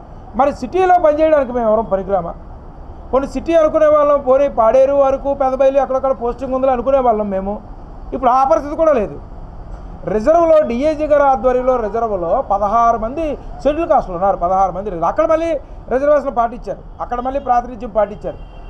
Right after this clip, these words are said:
అక్కడ మళ్ళీ ఎంత ఫిఫ్టీన్ పర్సెంట్, సెవెన్ పర్సెంట్ అనేది అక్కడ చూపించారు. పోస్టింగ్ల దగ్గరకు వచ్చేసరికి మాత్రం మమ్మల్ని అది ఏమనుకోవాలి, ప్రభుత్వం తీసుకున్నటువంటి చర్యని ఏ విధంగా తీసుకోవాలి?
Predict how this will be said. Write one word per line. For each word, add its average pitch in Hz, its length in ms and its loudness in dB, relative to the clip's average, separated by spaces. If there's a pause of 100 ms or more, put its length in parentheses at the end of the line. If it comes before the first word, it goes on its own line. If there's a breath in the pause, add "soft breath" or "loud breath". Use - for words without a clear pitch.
(140)
అక్కడ 208 200 -2
మళ్ళీ 254 260 -4
ఎంత 254 520 2 (200)
ఫిఫ్టీన్ 247 320 -6
పర్సెంట్, 247 320 0
సెవెన్ 240 260 0
పర్సెంట్ 233 320 -2
అనేది 233 180 -4
అక్కడ 240 260 -4
చూపించారు. 220 400 -6 (800)
పోస్టింగ్ల 381 460 0
దగ్గరకు 339 300 2
వచ్చేసరికి 262 380 0
మాత్రం 254 340 0
మమ్మల్ని 220 640 -2 (1500)
అది 208 180 2
ఏమనుకోవాలి, 254 720 4
ప్రభుత్వం 254 540 -2
తీసుకున్నటువంటి 214 720 -4
చర్యని 214 240 0
ఏ 214 100 4
విధంగా 226 320 2
తీసుకోవాలి? 180 580 0